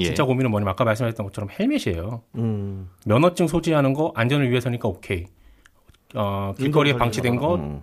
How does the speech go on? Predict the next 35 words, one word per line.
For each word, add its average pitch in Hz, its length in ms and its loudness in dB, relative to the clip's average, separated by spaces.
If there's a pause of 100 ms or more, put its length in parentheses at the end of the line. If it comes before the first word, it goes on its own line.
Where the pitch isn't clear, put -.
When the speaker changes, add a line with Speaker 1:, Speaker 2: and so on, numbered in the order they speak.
Speaker 2:
치우는 175 280 0
것도 175 200 -2
오케이. 98 360 -2 (100)
Speaker 1:
예. 82 280 -2 (520)
Speaker 2:
헬멧 254 400 4 (340)
이거 160 120 0
어떻게 156 180 -2
될지 147 160 -4
너무, 131 280 0
너무 151 200 4
모르겠다. 90 580 -4
Speaker 1:
상식적으로는 180 720 4
그거 156 180 2
탈 170 160 0
때 160 140 2
헬멧 175 320 2
써야지인데 156 680 2
문제는 135 420 0
그게 107 580 2
Speaker 2:
예. 101 60 -4
Speaker 3:
어디서 85 240 -2
나요? 85 340 -4
Speaker 1:
나 131 160 2
오늘 123 240 2
아침에 120 680 2
요거 123 220 2
탈 208 260 -2
계획이 147 400 2
있어서 143 480 2 (320)
꼭 151 180 -6
지금 - 200 -2
헬멧 185 300 2
갖고 - 260 -6
나가야지가 98 560 0
아니라 113 380 0